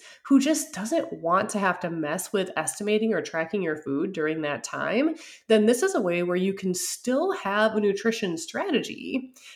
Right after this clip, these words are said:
that you're using. And so you feel like you're on track and that you're not, you know,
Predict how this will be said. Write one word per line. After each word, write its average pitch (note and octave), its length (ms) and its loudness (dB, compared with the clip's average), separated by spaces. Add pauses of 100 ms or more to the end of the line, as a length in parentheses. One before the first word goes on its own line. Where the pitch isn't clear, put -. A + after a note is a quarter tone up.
(120)
that A3 140 4
you're G3+ 120 4
using. E3+ 920 0 (360)
And A3+ 180 8
so A#3+ 200 2
you G#3+ 200 2
feel C#4+ 460 2
like G3 200 2
you're G#3+ 120 2
on F3 160 2
track G3+ 500 4
and F#3 120 0
that F3+ 60 0
you're F#3 120 2
not, F3 380 0
you E3+ 80 -2
know, C#3+ 260 -4